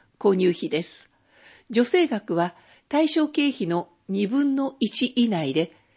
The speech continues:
百円未満の端数は切り捨てです。上限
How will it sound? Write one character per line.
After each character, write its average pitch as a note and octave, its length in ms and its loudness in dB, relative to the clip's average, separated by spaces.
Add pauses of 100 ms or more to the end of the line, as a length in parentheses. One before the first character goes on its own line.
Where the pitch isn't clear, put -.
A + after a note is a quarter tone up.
(180)
百 G#3 280 -4
円 B3+ 100 4
未 B3 160 2
満 G#3 200 0
の G3 120 -2
端 G#3+ 180 -6
数 - 160 -6
は A#3 400 -2
切 F#3 160 -2
り F3 80 0
捨 - 80 -10
て D3+ 140 0
で D#3 100 -2
す。 - 260 -14 (920)
上 C4 320 2
限 B3 320 -2